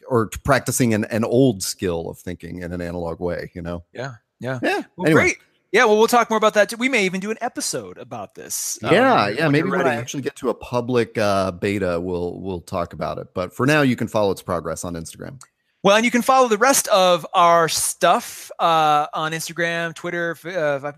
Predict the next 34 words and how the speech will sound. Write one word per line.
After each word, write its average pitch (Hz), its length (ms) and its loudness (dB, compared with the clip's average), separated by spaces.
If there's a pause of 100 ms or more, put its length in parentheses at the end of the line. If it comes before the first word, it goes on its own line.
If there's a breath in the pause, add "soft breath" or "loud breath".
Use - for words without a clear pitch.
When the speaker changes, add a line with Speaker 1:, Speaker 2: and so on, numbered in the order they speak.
(120)
Speaker 2:
don't 180 80 -14
know, 185 140 -12 (180)
I - 40 -20
forget 170 240 -10
if - 40 -20
Facebook, 120 380 -10 (180)
Facebook 117 300 -12
is 110 80 -12
still 113 260 -8
up 113 120 -6
there 113 80 -10
or 113 60 -8
Speaker 1:
I - 20 -12
Speaker 2:
not. 117 100 -6
Speaker 1:
don't 403 180 -10
know. - 220 -12 (160)
Speaker 2:
But 190 80 0
we're 247 140 6
panelism 247 1160 4 (640)
dot 175 280 4 (120)
inc - 540 -4
as 160 160 -2
the 165 80 -8
U 160 160 -4
R 160 100 2
L, 208 320 4
and 160 160 -6
we're 156 140 -2
pan-, 185 260 -6
is 175 140 -4
it 165 60 -8
just 160 180 -14
Panelism 180 600 -6
Inc, 190 220 -10